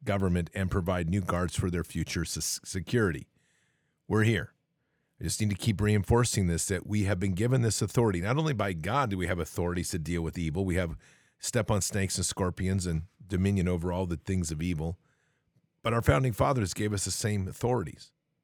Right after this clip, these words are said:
And they don't want you to know that. They're gonna tell you, "Well, that's against the law." In fact,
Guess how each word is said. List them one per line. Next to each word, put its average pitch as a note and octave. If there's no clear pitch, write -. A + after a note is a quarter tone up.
And F2
they A2
don't D#3+
want B2
you G#2+
to F#2+
know E2
that. F2+
They're A2+
gonna G#2+
tell G2+
you, F2
"Well, E2
that's E2
against D#2
the D2
law." E2
In G2
fact, G#2+